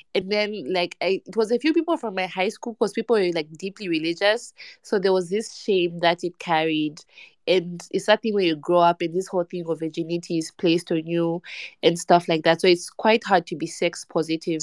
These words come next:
in such a culture. And that's why we need more things like this, 'cause, like, we can share ideas, we can talk about this. And this is how you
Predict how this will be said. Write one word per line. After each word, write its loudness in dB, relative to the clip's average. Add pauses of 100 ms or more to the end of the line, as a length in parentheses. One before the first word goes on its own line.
(160)
in -2
such 2
a -2
culture. 2 (420)
And 4
that's 6
why 4
we -2
need -8
more -6
things -12
like -4
this, -4
'cause, -6 (100)
like, -2
we -2
can 0
share -2
ideas, -2
we -4
can -10
talk -8
about -2
this. -6 (280)
And -4
this -6
is -6
how 2
you -4